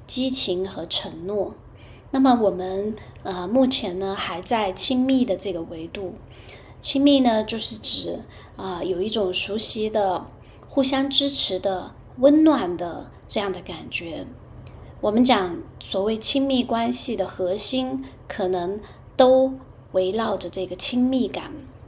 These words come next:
到底每个人对于亲密的理解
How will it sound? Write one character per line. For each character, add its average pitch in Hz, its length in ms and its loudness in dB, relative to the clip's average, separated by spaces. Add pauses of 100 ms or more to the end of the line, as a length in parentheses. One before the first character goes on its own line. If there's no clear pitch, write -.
(260)
到 147 60 6
底 185 440 -2 (420)
每 202 240 2
个 240 100 6
人 247 320 6
对 277 200 4
于 220 80 0
亲 302 280 4
密 302 160 4
的 220 120 2
理 175 260 -2
解 196 380 -2